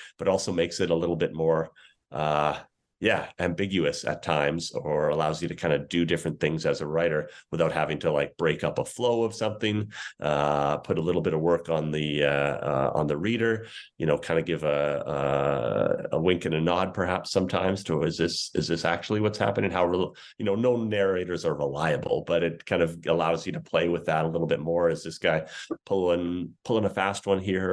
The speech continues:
or is this, uh, how, what he thinks is true?" And I found that, you know, having that, uh, not having those punctuation marks clearly delineated was,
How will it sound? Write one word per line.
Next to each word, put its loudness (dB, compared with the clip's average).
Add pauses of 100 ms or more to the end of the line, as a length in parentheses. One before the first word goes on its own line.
or 2
is -2
this, 0
uh, 2
how, 0
what 2
he -4
thinks 0
is -2
true?" 0 (400)
And 0
I 0
found 2
that, -4
you 0
know, 0
having 0
that, 0 (160)
uh, 0
not 0
having 0 (100)
those -2
punctuation 0
marks 0 (100)
clearly 0 (580)
delineated 0
was, 0